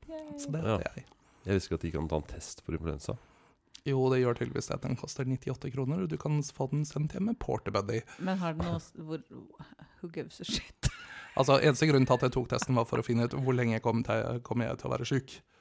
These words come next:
Speaker 3: Ja, for,
Speaker 1: Men det
Speaker 3: og,
Speaker 1: vet jeg
Speaker 3: og
Speaker 1: vel
Speaker 3: hvor lang,
Speaker 1: faen.
Speaker 3: hvor lang tid sto det på testen?
Speaker 1: Ja, så sånn, du er frisk om fem dager?
Speaker 3: Trettini komma ni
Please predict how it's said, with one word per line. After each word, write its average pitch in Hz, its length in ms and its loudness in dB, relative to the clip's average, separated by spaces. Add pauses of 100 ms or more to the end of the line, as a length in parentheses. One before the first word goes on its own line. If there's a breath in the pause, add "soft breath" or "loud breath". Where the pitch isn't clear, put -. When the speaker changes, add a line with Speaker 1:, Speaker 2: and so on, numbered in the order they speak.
(120)
Speaker 3:
Ja, 95 180 -2
for, - 80 4
Speaker 1:
Men - 160 10
det - 60 10
Speaker 3:
og, - 80 10
Speaker 1:
vet 262 100 10
jeg - 80 2
Speaker 3:
og 101 80 6
Speaker 1:
vel 104 80 6
Speaker 3:
hvor 110 80 12
lang, 107 160 12
Speaker 1:
faen. 104 220 2
Speaker 3:
hvor 127 100 12
lang 123 80 12
tid 113 160 6
sto 95 140 8
det 90 100 6
på - 80 0
testen? 131 280 2 (180 soft breath)
Speaker 1:
Ja, 247 240 8 (100)
så 254 160 8
sånn, 240 160 8
du 226 80 8
er 226 80 6
frisk 214 320 4
om 208 80 4
fem 196 160 6
dager? 190 400 2
Speaker 3:
Trettini 107 480 4
komma 98 240 2
ni 92 220 4